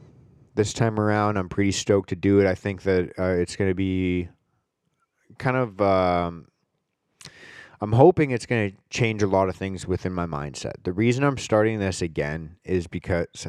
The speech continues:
I don't think that this is something that you can just do once in your life and then you're permanently changed. I don't think there's anything in this life that you can do once in your life and it's just, like, a quick fix for all the fucking problems that you have in your life. I find that, uh,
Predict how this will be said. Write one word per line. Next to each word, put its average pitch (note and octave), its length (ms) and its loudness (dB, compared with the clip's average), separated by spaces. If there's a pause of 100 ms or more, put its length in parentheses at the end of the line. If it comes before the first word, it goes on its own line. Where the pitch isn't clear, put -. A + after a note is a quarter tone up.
(120)
I F#2+ 140 -4
don't B2 240 -2
think A2+ 140 -4
that G2+ 160 0
this F#2+ 160 0
is F#2+ 100 -2
something G2 260 -4
that F2+ 100 -2
you F2 80 -4
can F2 160 -14
just F2 200 0
do F#2+ 180 2
once F2 340 -4
in F#2 40 -6
your E2 100 -2
life F2+ 300 -2
and F2+ 100 -8
then F2 100 -6
you're D#2+ 100 -6
permanently D#2 500 -8
changed. C#2+ 460 -8
I - 20 0
don't F2+ 140 -2
think F#2+ 160 0
there's E2+ 240 0
anything G#2 480 -4
in D#2+ 120 -8
this D2+ 200 -8
life D2 320 -4 (420)
that E2 120 0
you D#2+ 120 -2
can - 180 -16
do E2 180 2
once E2 280 -6
in F2 60 -6
your E2+ 80 0
life E2 300 0
and D#2 100 -6
it's D2 180 -8
just, E2 160 -4
like, D#2+ 140 -4
a D2+ 80 -6
quick - 280 -4
fix - 340 -4
for D#2 260 -4 (340)
all F#2+ 160 2
the G2 80 0
fucking F2+ 340 -2
problems E2 380 -2
that F2 60 -4
you D#2+ 100 0
have D#2 180 -2
in D#2 60 -6
your D2 120 -8
life. C#2 260 -6 (800)
I A2+ 200 6
find B2 360 2
that, G2+ 400 2
uh, F2 440 2